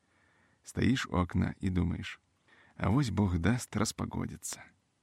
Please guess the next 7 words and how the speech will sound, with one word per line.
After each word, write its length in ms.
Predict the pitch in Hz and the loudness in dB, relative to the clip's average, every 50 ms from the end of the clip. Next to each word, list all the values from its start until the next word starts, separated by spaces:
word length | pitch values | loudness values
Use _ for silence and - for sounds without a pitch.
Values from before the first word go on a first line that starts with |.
| _ _ _ _ _ _ _ _ _ _ - | _ _ _ _ _ _ _ _ _ _ 2
Но 180 | - 101 127 135 | 6 6 8 8
ветер 400 | 110 104 123 - - 110 107 104 | 8 6 6 6 4 0 0 2
не 120 | 101 95 | 4 4
унимался. 680 | 92 90 87 90 92 90 90 90 - - - - - - - _ _ _ _ _ _ _ _ _ _ _ _ - | 6 6 6 6 6 6 4 2 0 -2 -8 -14 -16 -18 -20 _ _ _ _ _ _ _ _ _ _ _ _ 4
Он 200 | 110 123 123 98 | 6 6 6 6
волновал 500 | 95 98 101 98 95 95 90 92 95 92 | 6 8 8 8 8 8 8 8 6 4
сад, 400 | - - - 110 113 - - | 2 0 0 0 0 0 -2